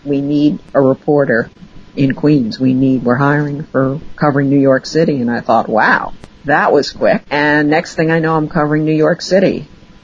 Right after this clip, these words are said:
And that was in nineteen seventy-nine. The city edition eventually folded. There were issues with the ownership. It was a Times Mirror paper, also owned the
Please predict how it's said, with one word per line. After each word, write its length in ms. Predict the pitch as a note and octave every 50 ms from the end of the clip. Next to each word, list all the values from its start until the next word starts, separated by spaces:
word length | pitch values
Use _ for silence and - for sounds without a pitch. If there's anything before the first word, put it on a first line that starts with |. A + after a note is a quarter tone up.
| - -
And 160 | C3 C3 C3
that 200 | C#3 C#3+ C#3+ -
was 280 | - D3+ C#3 C#3+ C#3+ -
in 240 | C#3+ C#3+ C#3 C#3 C3+ - - _ -
nineteen 360 | C#3+ C#3+ D#3+ E3+ - E3+ E3+
seventy-nine. 920 | F3 - E3 D#3+ D#3+ E3+ E3+ F3 E3+ F3 F3+ F3+ D3+ B2 - A2 A2 G3+ - -
The 140 | - D#3+
city 480 | D#3 - - A#3 A3+ A#3 A3+ A3 G#3+ -
edition 440 | - F3 D#3+ E3+ E3+ E3+ - D#3+ D#3
eventually 840 | D3+ C#3 D3 D3 D3 D3 D3 - D3+ C#3 C#3 C#3 C#3+ C#3+ D3 C#3+ D3 -
folded. 500 | - D#3+ D3 B2+ A#2+ - A2+ G2 - -
There 120 | - C3+ C#3
were 100 | C#3+ -
issues 560 | - D#3 D3 - - D3 C3+ C3 C3+ - -
with 280 | B2 C#3 C3+ C3+ - - - -
the 160 | C#3 D3+ C#3+
ownership. 500 | C#3 C3+ B2+ A2 - - - A#2 - - - - - - -
It 140 | - A#2+ A2+
was 140 | C3 B2 -
a 40 | A2
Times 420 | - - C#3 C#3 C#3 C#3 C3+ -
Mirror 280 | B2 B2 B2 A#2+ A#2 A#2+
paper, 540 | - - C3+ C#3 B2+ - A#2+ B2 B2+ A#2+
also 360 | - G#2+ A2+ C3 C3+ - B2+ -
owned 240 | - B2+ B2 B2 A#2
the 240 | A#2 A2+ A2+ A#2 D#3